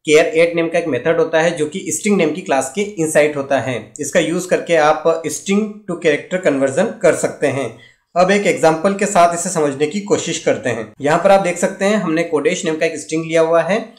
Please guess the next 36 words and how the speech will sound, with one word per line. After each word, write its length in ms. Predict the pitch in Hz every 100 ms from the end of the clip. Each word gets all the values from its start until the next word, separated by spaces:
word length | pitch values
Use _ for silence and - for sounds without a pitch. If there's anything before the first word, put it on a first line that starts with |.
| _ _ -
और 280 | 139 143 151
इसे 180 | 147 185
हमने 260 | 170 165 190
एक्स 280 | 160 -
नेम 160 | 175 156
के 80 | 175
वेरिएबल 360 | 143 135 139
में 120 | 151 214
असाइन 420 | - - 143 135
किया 160 | 135
हुआ 200 | 127 123
है, 380 | 120 110 - - _ _ _
और 480 | 147 156 156 156 -
हम 220 | 180 202 196
इस 300 | 196 165 -
स्ट्रिंग 200 | 185 180
में 140 | 165
से 440 | 156 180 226 - _ _
सी 300 | - - 214
को 140 | 226 214
निकालना 400 | 165 151 147 143
चाहते 320 | 135 117 135
हैं। 480 | 113 110 101 - _ _ _
तो 80 | 185
यहाँ 280 | 165 160 190
पर 140 | 214
हम, 440 | 175 196 233 - - _ _ 151
अ, 20 | 147 147
care 320 | 143 165 170 160
eight 180 | 165 160
नेम 140 | 165
की 100 | 180
मेथड 320 | 160 139 151
का 80 | 190
यूज़ 300 | 147 147 160
करेंगे। 320 | 165 160 180